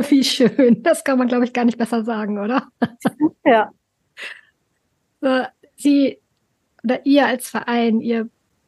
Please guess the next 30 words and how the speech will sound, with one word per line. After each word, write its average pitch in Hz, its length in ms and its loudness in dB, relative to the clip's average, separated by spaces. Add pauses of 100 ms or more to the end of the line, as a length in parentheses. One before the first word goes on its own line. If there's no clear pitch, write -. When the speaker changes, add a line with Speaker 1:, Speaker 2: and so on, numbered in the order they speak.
(260)
Speaker 1:
glaub 240 180 0
ich, 240 100 -4
erfüllt 254 360 0
sehr 240 180 2
viele 220 460 -2 (340)
Wünsche 226 680 0
und 208 260 -4
ihr 214 100 -12
bringt 226 320 -4 (280)
sehr 233 240 0
viel 214 280 0 (240)
Glück 233 340 0
zu 233 120 -2
den 208 160 4
Menschen. 202 520 0
Wenn 208 240 -4 (640)
ihr 339 180 -2
euch 247 160 -4
jetzt 208 160 -6
was 190 160 -6
wünschen 196 460 0
müsstet, 190 760 -4 (420)
dürftet, 220 680 0 (220)
also 196 380 0
Sie 285 320 2
auch 202 320 0
von 185 180 -6
der 202 120 -10
Stadt 233 400 -2
oder 185 280 -4